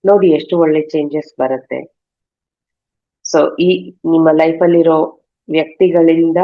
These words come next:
ವ್ಯಕ್ತಿಗಳು ಯಾವ ತರ ಇದ್ದಾರೆ ಅಂತ ಇವಾಗ ನೀವು ಯೋಚನೆ ಮಾಡ್ಕೊಳ್ಳಿ. ನಿಮ್ಮ, ನಿಮ್ಮ ಮನ್ಸಿನ ಭಾವನೆ ಹೇಗಿದ್ಯೋ ಅದರ, ಅದಕ್ಕೆ ತಕ್ಕಂತೆನೆ ಪ್ರತಿಕ್ರಿಯೆ ಬರುತ್ತೆ ನಮ್ಗೆ ಇನ್ನೊಬ್ಬರಿಂದ.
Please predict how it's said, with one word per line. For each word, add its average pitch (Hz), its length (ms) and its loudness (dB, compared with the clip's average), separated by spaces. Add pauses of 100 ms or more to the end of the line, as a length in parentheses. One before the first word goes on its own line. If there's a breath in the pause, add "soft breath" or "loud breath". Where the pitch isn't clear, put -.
(120)
ವ್ಯಕ್ತಿಗಳು 151 560 0
ಯಾವ 151 300 0
ತರ 160 120 0
ಇದ್ದಾರೆ 151 380 2
ಅಂತ 147 140 -4
ಇವಾಗ 175 300 2
ನೀವು 170 120 2
ಯೋಚನೆ 170 320 0
ಮಾಡ್ಕೊಳ್ಳಿ. 143 500 -2 (360 loud breath)
ನಿಮ್ಮ, 190 400 2 (420)
ನಿಮ್ಮ 180 260 4
ಮನ್ಸಿನ 180 540 2 (120)
ಭಾವನೆ 160 440 2
ಹೇಗಿದ್ಯೋ 165 720 2 (320 loud breath)
ಅದರ, 165 320 2 (300)
ಅದಕ್ಕೆ 165 380 0
ತಕ್ಕಂತೆನೆ 180 680 0
ಪ್ರತಿಕ್ರಿಯೆ 170 720 0
ಬರುತ್ತೆ 151 360 -2
ನಮ್ಗೆ 147 680 -4
ಇನ್ನೊಬ್ಬರಿಂದ. 143 600 0